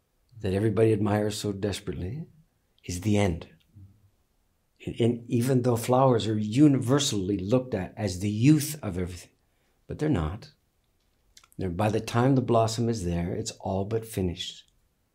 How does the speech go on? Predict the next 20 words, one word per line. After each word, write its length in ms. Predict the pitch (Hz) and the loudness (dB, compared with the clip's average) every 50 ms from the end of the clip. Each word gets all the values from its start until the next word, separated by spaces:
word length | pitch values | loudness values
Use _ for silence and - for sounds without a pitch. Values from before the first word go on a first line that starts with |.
| _ _ _ _ _ _ _ _ _ _ _ - | _ _ _ _ _ _ _ _ _ _ _ -10
And 80 | - 92 | -6 -4
by 140 | 95 107 104 | -2 -2 -2
the 100 | 98 104 | -2 -4
time 600 | - - 113 110 117 113 110 107 101 92 - - - _ _ _ _ _ _ _ _ _ _ _ _ - | -2 -2 0 0 2 0 0 -2 -4 -6 -10 -16 -20 _ _ _ _ _ _ _ _ _ _ _ _ -8
kind 180 | - 117 104 95 | -4 -2 0 0
of 100 | 87 87 | 0 -2
the 180 | 104 104 - - | -4 -6 -6 -4
adamant 520 | - 110 107 113 123 120 117 113 110 107 - | 0 2 2 4 4 4 4 4 2 0 -2
sheepness 760 | - - - - 135 127 131 - - 92 85 76 - - - | -2 -2 2 2 2 2 2 -2 -4 -2 -2 -2 -4 -6 -6
of 160 | - 98 95 | -6 -6 -6
a 40 | 98 | -8
particularly 580 | - - 107 110 - 123 117 113 104 107 104 | -6 -6 -6 -2 0 0 0 0 0 0 0
achieved 420 | 95 - - - - 110 104 90 - | -2 -2 -4 -6 -4 -4 -4 -4 -6
sheep 340 | - - - 117 107 110 110 | -6 -4 -2 -2 -2 -2 -4
is 160 | 95 85 87 | -6 -6 -4
there, 420 | 98 110 117 104 87 78 73 - - - _ _ _ _ _ _ _ _ _ _ _ _ _ _ _ _ - | 0 0 2 2 0 -2 -6 -10 -18 -20 _ _ _ _ _ _ _ _ _ _ _ _ _ _ _ _ -8
they're 220 | - 101 90 101 | -4 -2 0 2
all 100 | 101 107 | 2 0
but 220 | 104 104 113 113 113 | 0 0 -2 -4 -2
done. 300 | 107 104 101 90 - | -4 -4 -4 -4 -8